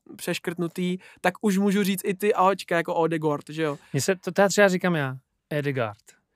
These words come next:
Speaker 1: Ty říkáš, že
Speaker 2: Jo,
Speaker 1: Ødegaard.
Speaker 2: mně nějak pocitově
Speaker 1: Mhm.
Speaker 2: se to líbí prostě, no.
Speaker 1: Jasně, no, tak ono to
Speaker 2: Martin
Speaker 1: taky podle toho,
Speaker 2: Ødegaard.
Speaker 1: jak to zní, že jo?
Speaker 2: Hmm.
Speaker 1: Já to jako chápu. Třeba to máš jako, eh, super příklad a myslím, že to říkal někde Jaromír Bosák, že, eh, je vlastně, eh, Peter Schmeichel,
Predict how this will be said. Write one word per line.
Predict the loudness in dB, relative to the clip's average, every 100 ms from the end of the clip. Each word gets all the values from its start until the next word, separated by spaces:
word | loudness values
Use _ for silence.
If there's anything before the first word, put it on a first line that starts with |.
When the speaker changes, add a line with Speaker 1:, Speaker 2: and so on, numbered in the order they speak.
| _ _
Speaker 1:
Ty | 0
říkáš, | 2 2 0
že | 2
Speaker 2:
Jo, |
Speaker 1:
Ødegaard. | 4 6 8
Speaker 2:
mně | 8
nějak | 6 4
pocitově | 2 0 2 4
Speaker 1:
Mhm. | 4
Speaker 2:
se | 4
to | 2
líbí | 0 -4 -8
prostě, | -12 -12 -6
no. | -4
Speaker 1:
Jasně, | -4 -4 -4
no, | 0
tak | 4
ono | 4
to | 4 2
Speaker 2:
Martin | 2 2
Speaker 1:
taky |
podle | 4 4
toho, | 4
Speaker 2:
Ødegaard. | 2
Speaker 1:
jak | 0
to | -2
zní, | 0 0 0
že | 0
jo? | 0 -4 -12 -20 -8
Speaker 2:
Hmm. | -4 -2 2
Speaker 1:
Já | 2 4
to |
jako | 2 2
chápu. | 0 0 0 -4
Třeba | 2 4 4
to | 2
máš | 0 0
jako, | 0 0 -2 -8 -20 -10 0
eh, | 0 0
super | -2 0 2 0
příklad | -2 -2 -2 -2
a | -4
myslím, | -2 -4
že | -4
to | -4
říkal | -4 -4
někde | -4 -6 -4 -2
Jaromír | 0 -2 -4
Bosák, | -6 -6 -6 -6 -4
že, | -4
eh, | -4 -6 -12 -12 -6
je | -4 -4
vlastně, | -6 -6 -4 -4 -4 _ -12 _ _ _ _
eh, | -8 -8 -8 -10
Peter | -6 -6
Schmeichel, | -4 -6 -4 -6